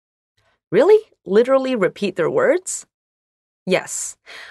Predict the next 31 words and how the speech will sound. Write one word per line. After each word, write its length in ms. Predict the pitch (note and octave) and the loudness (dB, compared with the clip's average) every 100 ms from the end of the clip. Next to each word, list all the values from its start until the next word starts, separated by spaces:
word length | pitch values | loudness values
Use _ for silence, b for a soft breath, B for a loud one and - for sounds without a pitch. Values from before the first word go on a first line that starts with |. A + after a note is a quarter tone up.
| - | -2
I 100 | F#3 | 0
know 240 | F3+ F#3+ | 4 4
it 80 | A#3+ | 2
sounds 380 | - G3+ G3 F#3 | 2 0 0 0
like 320 | D#3 D3+ - | -2 -4 -2
this 240 | E3 - | -4 -2
would 100 | F3+ | -6
be 160 | D#3 D3+ | -2 -2
robotic, 840 | D3 C#3 - G#3 A3 A3 G3+ - - - | -2 -4 -2 -2 0 -2 -2 -8 -14 -6
artificial, 800 | F3 - - A#3 - A#3+ A3 | -6 -6 -4 -4 -2 0 2
and 240 | F#3 D#3+ - | 0 -2 -2
even 320 | G#3+ A3 D4+ | -2 0 0
annoying. 640 | F#3 D3+ A3+ F#3+ - D3 _ _ _ B B B - | 0 0 0 -2 -6 -16 _ _ _ B B B -6
But 240 | F#3+ F#3+ | -4 -4
give 180 | - B3+ | -4 -2
it 60 | D4+ | 0
a 80 | |
try. 520 | C#4 - C4 B3+ - - _ _ _ - | -2 -4 -6 -8 -10 -20 _ _ _ -4
I 120 | F#3 | -2
bet 220 | F#3 A#3+ | 0 -2
whoever 360 | - A3 A3 B3 | 2 2 6 4
you're 240 | G#3 E3 | 4 0
listening 400 | D3+ F3+ - B3 B3 | 0 -2 0 -2 -2
to 480 | - C4+ C#4 C#4+ _ - | -2 0 -2 -6 _ -4
won't 220 | E3 G3+ | -2 0
even 340 | G3+ G3+ E3+ | 0 0 0
notice 340 | D3 E3 D3 - | 0 0 -2 -4
that 140 | - | -6
you're 140 | C#3+ C#3 | -2 -2
doing 360 | C#3+ C#3 - | 0 -2 -4
it. 280 | - - - | -10 -18 -20